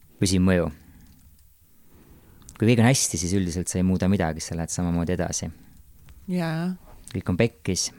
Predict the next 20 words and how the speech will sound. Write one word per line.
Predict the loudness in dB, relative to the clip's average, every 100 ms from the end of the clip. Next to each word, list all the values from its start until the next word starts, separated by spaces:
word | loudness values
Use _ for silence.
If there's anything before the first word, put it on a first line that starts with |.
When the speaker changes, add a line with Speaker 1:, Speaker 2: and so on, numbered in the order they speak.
| -20 -20 -18
Speaker 1:
siis | -10
hakkab, | -10 -10 -8
algab | -4 -2 -4 -8 -20 -18
sageli | -2 0 2 2 2
või | 2 2
võib | 2
alata | 4 2 0 -8 -8 -8 -18 -20 -14
midagi | -10 -8 -2
täiesti | -2 -2 -2
uut | -4 -2
põnevat, | 0 2 0 -4 -6
millest | -6 -6 -4
sul | -2
ei |
ole | 0
õrna | 0 0
aimugi, | 0 -2 -6 -10
et | -10
see, | -12 -10 -10 -12
see | -12 -10